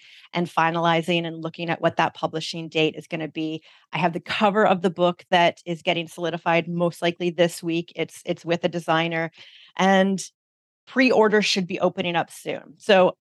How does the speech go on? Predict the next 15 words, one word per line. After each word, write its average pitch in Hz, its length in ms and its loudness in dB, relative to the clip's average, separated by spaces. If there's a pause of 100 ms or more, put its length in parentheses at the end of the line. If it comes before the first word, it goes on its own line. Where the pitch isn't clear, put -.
(140)
I'm 185 160 0
hoping 208 340 2
that 196 140 2
pre-order 185 540 2
is 165 260 0
up 180 260 2
maybe 185 260 -4
mid-September, 180 1300 0 (320)
uh, 156 280 2
most 175 220 -2
likely 180 300 0
the 170 200 -4
end 165 200 0
of 160 100 -6
September. 160 640 -4